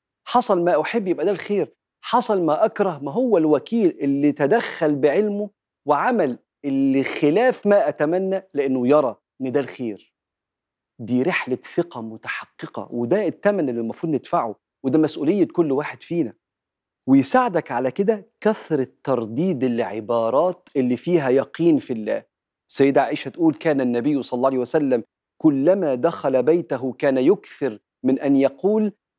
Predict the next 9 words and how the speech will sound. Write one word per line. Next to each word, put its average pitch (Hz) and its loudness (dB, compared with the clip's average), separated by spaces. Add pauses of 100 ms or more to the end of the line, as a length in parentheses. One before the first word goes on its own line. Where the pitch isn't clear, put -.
(120)
'ما 139 2
يقضي 135 0
الله 127 0
من 120 -2
أمر 143 0
يكون'"، 107 -6 (680)
اللي 110 -10
عايزه 120 -10
هيحصل. 107 -16